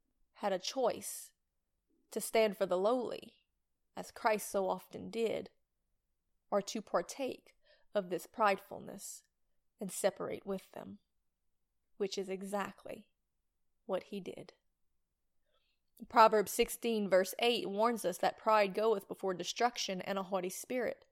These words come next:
before a fall. Better is it to be of a humble spirit with the lowly than to divide the spoil with the proud.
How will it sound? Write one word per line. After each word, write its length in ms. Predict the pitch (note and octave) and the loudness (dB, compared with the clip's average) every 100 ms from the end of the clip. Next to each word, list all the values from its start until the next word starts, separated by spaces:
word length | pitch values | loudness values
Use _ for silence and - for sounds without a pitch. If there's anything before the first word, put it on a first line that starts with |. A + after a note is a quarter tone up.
| _ _ _ | _ _ _
before 300 | A#3+ - F#3+ | -4 2 2
a 60 | F#3 | 2
fall. 600 | - A#3+ A3 F3+ G#3 - _ _ _ _ _ | 2 4 4 0 -6 -14 _ _ _ _ _
Better 280 | A3 B3 B3 | 8 8 8
is 320 | - G#3 F#3+ | 2 -2 -2
it 380 | - F#3 - - - | -4 -4 -6 -10 -10
to 140 | - | -6
be 260 | G#3+ A3 G#3+ | -2 0 2
of 140 | G3+ | 2
a 60 | F3 | 0
humble 460 | - - C#4 A3 F#3 | -4 -6 -6 -4 -4
spirit 540 | - - E3 - - _ _ - | -6 -8 -6 -8 -10 _ _ -10
with 180 | F#3 - | -10 -4
the 120 | G3+ | 0
lowly 540 | G#3 A3 A#3 G#3 - - _ _ _ _ - | 2 2 0 -6 -12 -18 _ _ _ _ 0
than 160 | G#3+ | 0
to 160 | G3+ A3 | 2 -2
divide 500 | F#3 F3 G3+ G#3+ F#3 | -2 0 2 2 0
the 80 | F#3+ | -4
spoil 680 | - - C4 A#3 - G3+ _ _ _ _ _ _ | -8 -6 -4 -4 -4 -8 _ _ _ _ _ _
with 140 | F#3+ - | -10 -8
the 80 | |
proud. 540 | - F#3 F#3+ F#3 G3+ | -8 -4 -4 -4 -8